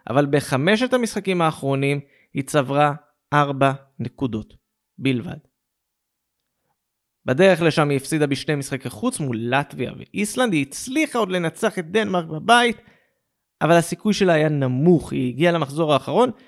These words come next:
כשהיא צריכה לנצח את ספרד ולקוות ששוודיה תפסיד ללטביה, שני הדברים לא קרו, וצפון אירלנד נשארה מאחור. מה שכן נשאר מהקמפיין זה שם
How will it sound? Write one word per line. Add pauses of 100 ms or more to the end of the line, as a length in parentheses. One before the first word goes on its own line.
(200)
כשהיא
צריכה
לנצח
את
ספרד
ולקוות
ששוודיה
תפסיד
ללטביה,
שני
הדברים
לא
קרו, (640)
וצפון
אירלנד (140)
נשארה
מאחור. (1500)
מה
שכן
נשאר
מהקמפיין
זה
שם